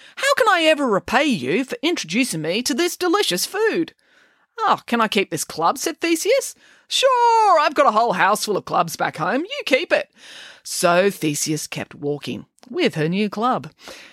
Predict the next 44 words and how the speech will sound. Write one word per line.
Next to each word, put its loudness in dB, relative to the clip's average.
The -2
next 2
day 2
of -2
her -4
journey, -2
she -2
met -6
Pitya 0
Camptes, -2
he 0
who 2
bends 2
pine -2
trees. -4
"Well, -4
why -2
would 2
anybody 2
bend 0
a 2
pine -4
tree?" -4
asked -2
Samantha. -4
"I 2
think 0
it 2
has 2
something 2
to 0
do 2
with 2
making -2
furniture," 0
explained -8
Nanny -8
Piggins. -10
If 2
you 2
bend 0
over 2
a -2
tree, -2